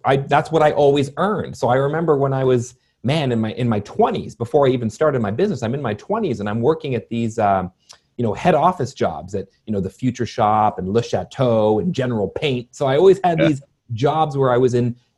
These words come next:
Speaker 1: inventory control, accounts receivable, accounts payable, credit analyst. And I was always making about three K a month,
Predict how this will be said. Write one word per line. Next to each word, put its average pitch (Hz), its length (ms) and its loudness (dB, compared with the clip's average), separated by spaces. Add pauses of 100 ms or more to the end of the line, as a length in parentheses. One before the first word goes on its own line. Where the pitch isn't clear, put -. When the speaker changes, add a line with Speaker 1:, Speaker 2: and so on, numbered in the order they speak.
(120)
Speaker 1:
inventory 120 600 0
control, 113 800 -2 (140)
accounts 120 460 -6
receivable, 117 640 0
accounts 117 380 -6
payable, 117 640 -2 (160)
credit 127 380 -2
analyst. 117 580 -2
And 120 100 -4
I 113 80 -2
was 120 140 -2
always 165 300 4
making 139 280 -4
about 117 280 -4
three 139 220 -6
K 135 200 -6
a 110 80 -2
month, 101 220 -6